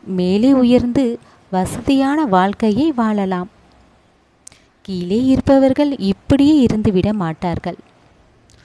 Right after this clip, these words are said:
ஒரு நாள் உயர்ந்து வரத்தான் நீயும் போகிறாய். உன் வாழ்வில் நான் சொன்னது எல்லாம் நடந்த பிறகு உன் வாராகி அம்மாவுக்கு நன்றி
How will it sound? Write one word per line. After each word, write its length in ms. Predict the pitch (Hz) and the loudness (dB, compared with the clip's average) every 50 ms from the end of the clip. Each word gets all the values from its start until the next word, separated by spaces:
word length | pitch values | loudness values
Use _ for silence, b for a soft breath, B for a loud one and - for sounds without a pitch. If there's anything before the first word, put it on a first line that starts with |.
| b b b b | b b b b
ஒரு 280 | - 202 180 170 175 | 0 0 0 0 0
நாள் 320 | 175 196 233 233 226 226 - - | -2 -2 -2 -2 -2 -4 -6 -4
உயர்ந்து 440 | 175 180 175 180 196 202 220 220 233 | -2 -2 0 0 -2 -2 0 0 2
வரத்தான் 600 | 220 226 214 220 220 - - 277 269 254 247 220 | 2 2 2 2 -2 -2 -2 -2 0 0 -2 -4
நீயும் 460 | - 196 190 196 196 202 226 277 262 | -6 -6 -4 -4 -2 0 0 0 -2
போகிறாய். 600 | 220 - 175 160 139 170 165 175 170 160 165 - _ _ _ _ _ _ _ _ _ _ _ _ b b b b b b b b | 0 -2 -2 -2 -2 -4 -8 -6 -6 -10 -10 -12 _ _ _ _ _ _ _ _ _ _ _ _ b b b b b b b b
உன் 240 | 247 277 302 302 285 - | -2 -2 -2 -2 -2 -2
வாழ்வில் 500 | 240 233 226 226 226 294 294 277 254 - _ - | -2 0 0 0 0 0 0 0 -4 -8 _ -10
நான் 300 | 240 240 240 233 233 226 | -4 -4 -2 -2 -2 -4
சொன்னது 540 | 226 - - 262 269 285 320 330 311 196 170 - | -6 0 2 2 2 2 0 -2 -2 -4 -4 -4
எல்லாம் 380 | 185 175 180 190 196 196 196 _ _ | -6 -6 -4 -6 -8 -8 -10 _ _
நடந்த 480 | 202 220 208 190 175 175 175 190 214 226 - | -8 -4 -4 -4 -2 -4 -4 -4 -4 -2 0
பிறகு 520 | 254 247 254 262 254 - 311 302 285 285 B B B B B B | 0 0 0 0 0 0 -2 -2 -2 -6 B B B B B B
உன் 300 | - 254 277 285 269 240 | -4 -2 -2 -2 -2 -2
வாராகி 520 | 220 220 220 220 233 240 247 240 - 277 277 - | -4 -2 -2 -2 0 -2 -2 -2 -2 -2 -4 -2
அம்மாவுக்கு 840 | - 240 240 240 262 285 285 247 214 - - - 214 214 208 202 _ _ | -2 -2 -2 -2 -2 -2 -2 -2 -2 -2 -2 -2 0 0 0 -2 _ _
நன்றி 580 | - 202 190 180 175 180 185 - 220 202 190 - | -10 -6 -4 -2 -2 -2 0 0 0 -2 -2 -4